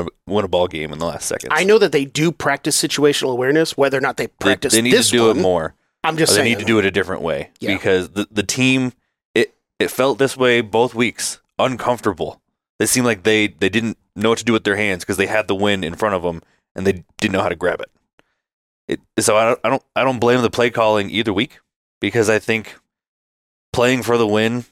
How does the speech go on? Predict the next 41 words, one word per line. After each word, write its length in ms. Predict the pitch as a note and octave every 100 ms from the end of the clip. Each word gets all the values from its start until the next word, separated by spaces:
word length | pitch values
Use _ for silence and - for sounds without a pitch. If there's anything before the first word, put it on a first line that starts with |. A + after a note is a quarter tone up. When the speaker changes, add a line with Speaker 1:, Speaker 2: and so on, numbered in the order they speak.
| -
Speaker 1:
yes, 360 | G2 A2+ - -
obviously 440 | G2+ A2 - A2+
you 100 | G2+
wanna 140 | G2+ G2
go 100 | F2+
get 200 | F2 F#2+
it, 160 | - _ _ _ -
but 240 | F#2+ - _ _ _ _ _ _ _ -
you 140 | G2+
missed 340 | G2+ A#2 -
it 160 | G2 -
the 80 | F2+
week 160 | F2+ -
prior. 340 | - F2 C2+ - -
You're 120 | F#2+
gonna 200 | G2 G2+
play 380 | - G#2 G2 F2 -
to 120 | F#2+
tie 460 | - F#2+ E2+ E2+ _
and 300 | - D#2+ E2 _ _ _ _ _ _ _ _ _ -
go 100 | F2+
to 60 |
overtime 520 | F#2 E2+ E2 E2+ E2+ E2+
and 80 | E2
trust 200 | E2+ -
your 60 |
defense, 340 | F2 E2 D#2+ -
like 160 | E2
you 60 | F#2
said. 200 | - - _ _ _ _ _ _ _ _ _ _ _ _ -
It, 140 | G#2 - -
it 120 | G2
just, 200 | G2+ - -
the 80 | G#2+
team 260 | - B2
doesn't 180 | A#2+ A#2
seem 120 | G#2
like 120 | B2 G#2
they're 100 | G#2
ready 280 | F#2 G2+
to 120 | F#2